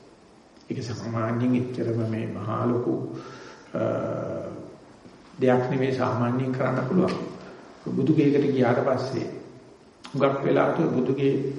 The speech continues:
බුදු පිළිම පිටිපස්සේ රස්සලලක් දාලා තියෙනවා. ලයිට් එකක් දාලා තියෙනවා.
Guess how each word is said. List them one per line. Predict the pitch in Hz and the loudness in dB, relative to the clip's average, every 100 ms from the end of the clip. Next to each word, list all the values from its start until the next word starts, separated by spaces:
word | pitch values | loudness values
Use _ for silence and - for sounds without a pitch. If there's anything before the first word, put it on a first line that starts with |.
| - - - - - - | -10 -16 -20 -20 -16 -14
බුදු | 131 135 147 | -6 -2 0
පිළිම | 147 147 | 2 2
පිටිපස්සේ | 143 135 143 131 127 - 165 131 120 117 - - - - - - - - - - - - - - - - - - - - - - - - - | 2 0 0 0 0 2 2 2 2 -2 -4 -8 -14 -16 -20 -20 -20 -20 -20 -20 -20 -20 -20 -20 -20 -20 -20 -20 -20 -20 -20 -20 -20 -20 -6
රස්සලලක් | 131 123 - 151 117 107 - | -2 0 4 4 4 2 -2
දාලා | - - - | -4 -6 -8
තියෙනවා. | - - - - - - - - - - - - - - - | -10 -16 -18 -20 -20 -20 -20 -20 -20 -20 -20 -20 -20 -20 -4
ලයිට් | 113 117 | 0 0
එකක් | 123 110 | 0 -2
දාලා | 107 107 | -2 -2
තියෙනවා. | 98 98 120 | -4 -4 -4